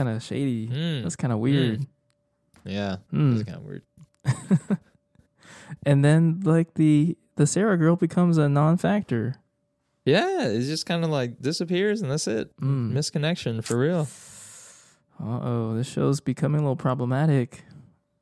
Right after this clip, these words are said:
Speaker 2: Mm. Mm.
Speaker 1: Uh, okay, all right, anyways. So episode two, we find that Arnold is in Italy. Uh, as I kind of already mentioned,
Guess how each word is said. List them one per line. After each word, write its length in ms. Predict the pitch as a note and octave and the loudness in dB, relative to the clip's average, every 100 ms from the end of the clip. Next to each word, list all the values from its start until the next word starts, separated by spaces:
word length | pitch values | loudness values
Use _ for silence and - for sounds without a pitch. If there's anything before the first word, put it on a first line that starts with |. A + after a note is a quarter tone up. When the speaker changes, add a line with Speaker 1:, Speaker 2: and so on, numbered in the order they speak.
| - | -14
Speaker 2:
Mm. 720 | G2 G2 G2+ G2 F#2+ F#2 F#2 G2 _ _ _ _ _ F#2+ | -8 -6 -6 -6 -8 -8 -10 -14 _ _ _ _ _ -14
Mm. 400 | F#2 F2 F2+ G2+ _ _ _ - | -12 -12 -14 -16 _ _ _ -10
Speaker 1:
Uh, 300 | A2+ A2 G#2+ A2 - - | -6 -6 -6 -8 -12 -6
okay, 320 | B2+ A#2+ A2 | 0 0 0
all 80 | C3+ | 2
right, 140 | C#3 F#2+ | 2 4
anyways. 500 | C#3+ B2+ A2+ A#2+ - - _ _ | 4 4 2 0 -10 -20 _ _
So 340 | - - C3+ C3 | -2 4 6 6
episode 580 | D3 D#3+ D3+ C#3+ C3+ C3 | 2 2 2 2 0 -2
two, 560 | - G3+ D#3 C#3+ D3+ G2+ | 0 4 4 4 2 2
we 220 | C#3 D3 | 2 2
find 580 | - B2 A#2+ A#2+ B2+ B2 | 2 -2 0 0 0 0
that 220 | A#2+ A2 | 0 0
Arnold 460 | B2+ C3 C#3+ C3 A#2 | 0 2 4 2 2
is 240 | A#2 A2+ | 0 -2
in 180 | A2 A2 | -4 -2
Italy. 500 | A2+ A2 A2 B2 D3 - _ _ - | -4 -4 -2 -2 -2 -6 _ _ -6
Uh, 60 | |
as 300 | A#2 G#2+ A2+ | -4 -2 -2
I 80 | A#2 | -2
kind 220 | A2+ A#2 | -2 -2
of 100 | A2+ | 0
already 200 | A2 A2+ | 0 -2
mentioned, 600 | A2+ A#2 A#2 B2 B2 B2 | 0 -2 -2 0 0 0